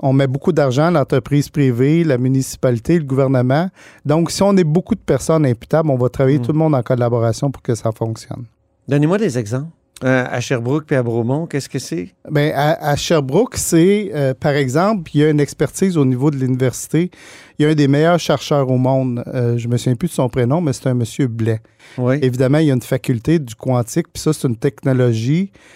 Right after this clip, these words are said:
Speaker 1: une science qui est appelée à se développer. Puis vraiment, au niveau, au niveau
Speaker 2: Oui.
Speaker 1: du, du Québec, on est, euh,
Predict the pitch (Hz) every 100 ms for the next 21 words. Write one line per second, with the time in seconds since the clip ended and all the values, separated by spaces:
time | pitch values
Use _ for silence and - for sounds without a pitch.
0 | - - 120 117 - - 147 139 175 156
1 | - 139 135 120 147 156 - 135 117 127
2 | 131 110 175 175 135 117 135 147 175 143
3 | 127 127 135 127 123 143 135 135 123 120
4 | 123 - 123 175 - 123 120 143 135 113